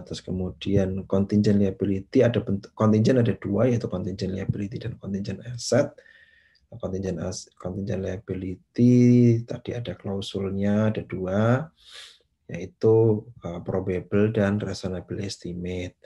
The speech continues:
Nah, kalau yang contingent, eh, asset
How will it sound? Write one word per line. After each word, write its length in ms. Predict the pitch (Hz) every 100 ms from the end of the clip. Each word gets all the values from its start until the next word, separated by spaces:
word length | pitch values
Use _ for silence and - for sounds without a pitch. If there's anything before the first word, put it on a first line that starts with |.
| _ - - _ _ _
Nah, 80 | 123
kalau 240 | 113 90 95
yang 160 | 82
contingent, 560 | 85 90 90 92 90 - _ _ _ _ -
eh, 200 | 85 - 87
asset 640 | 90 - - 113 123 123